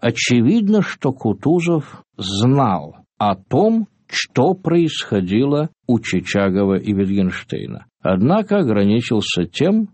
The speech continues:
что направил к адмиралу дивизии графа Палина и генерала Ермолова, которые большую часть времени простояли в бездействии.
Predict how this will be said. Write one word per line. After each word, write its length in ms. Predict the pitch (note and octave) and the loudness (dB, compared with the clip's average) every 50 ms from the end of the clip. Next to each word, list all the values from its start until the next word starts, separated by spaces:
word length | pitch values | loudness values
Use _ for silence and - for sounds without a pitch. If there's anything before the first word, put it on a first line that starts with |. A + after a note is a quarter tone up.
| _ _ _ _ | _ _ _ _
что 260 | - - - - G#2 | -14 -8 -2 0 2
направил 560 | G2 G2 F#2+ - - B2+ D#3 G3 G#3 G#3 G3 F#3 | 2 2 2 2 0 0 2 2 4 2 2 2
к 80 | F#3+ | 0
адмиралу 560 | - G2+ F#2 G2 G2 G2 A2+ D3 E3 E3+ E3+ D3 | 0 0 0 2 2 2 2 2 2 2 2 2
дивизии 640 | A2 G#2+ A#2 A#2+ B2 D#3 D#3+ D3+ B2+ A#2 A#2 A2+ | 2 2 2 4 4 4 2 2 2 2 2 2
графа 500 | G#2 G2 A2 A2 G#2 G2+ F#2+ - A2 G2 F#2 - _ | 2 2 2 2 0 0 0 -2 -4 -4 -4 -6 _
Палина 580 | - A#2 A2 G#2 G2+ G2 F#2 F#2 F2+ F2+ F2+ F2+ | -2 0 2 2 2 2 2 2 2 2 0 0
и 180 | - - G#2 F#2+ | -2 -2 -2 0
генерала 560 | F2+ F#2+ F#2+ F#2+ F#2+ F#2+ G2 F#2 F2+ F2+ F2+ | 2 2 4 4 4 4 2 2 2 2 0
Ермолова, 760 | F2+ F2 F#2+ G2 G2 G#2 A2+ D#3 F#3+ G#3 G3+ G#3 G3+ G#3 G3 | 0 0 2 2 2 2 4 4 4 4 4 4 4 2 2
которые 720 | F#3 - - B2 A2+ G#2+ - - F#3 G3 G3 G3 G3 F#3 | 0 0 0 0 0 0 0 0 2 2 4 4 4 4
большую 640 | D3 G#2 G2+ A#2 D3+ F3 F3 E3 - F3+ F3 E3 D3+ | 2 2 2 2 2 2 0 -2 0 0 2 2 2
часть 420 | - - - A#2+ C3 D3+ D3+ - - | 0 0 0 0 0 0 -2 -2 -2
времени 480 | G#2 G2 G2+ A2+ C3+ D3 D#3 D#3 D#3 | 0 2 2 2 2 2 2 2 0
простояли 720 | D3 - - C3 A#2+ - - - G2 G2 G2 G#2 A#2+ B2 C3+ | 0 0 -2 -2 -2 -2 -2 0 0 2 2 2 2 2 0
в 120 | B2 A#2+ A2+ | 0 -2 -2
бездействии. 920 | A2+ C3 C3+ C3+ C3+ A#2+ G#2 D#2 A#1 - - - - - - D2 - - | -2 0 0 -2 -4 -4 -4 -4 -4 -6 -10 -12 -12 -10 -10 -10 -10 -12